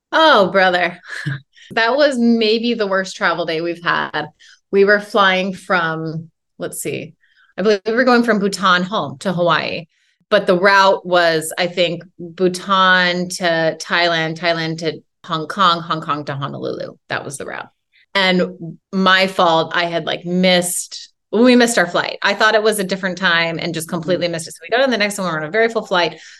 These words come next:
Speaker 1: I always try to buy my, like, toddler, a two and under, I'll try to buy him a seat, but I, like, couldn't get him a seat. So I was holding my baby. Garrett was sitting over on the other aisle trying to sleep with Manila, who was, like, four at the time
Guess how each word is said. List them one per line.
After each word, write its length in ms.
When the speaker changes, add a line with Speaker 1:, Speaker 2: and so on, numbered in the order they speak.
Speaker 1:
I 140
always 720
try 200
to 60
buy 320
my, 280
like, 260
toddler, 280
a 80
two 240
and 80
under, 380
I'll 140
try 180
to 60
buy 100
him 100
a 60
seat, 340
but 100
I, 100
like, 200
couldn't 220
get 100
him 120
a 20
seat. 420
So 120
I 140
was 100
holding 280
my 120
baby. 560
Garrett 320
was 180
sitting 300
over 220
on 160
the 160
other 200
aisle 600
trying 360
to 60
sleep 300
with 160
Manila, 640
who 160
was, 340
like, 240
four 320
at 140
the 80
time 360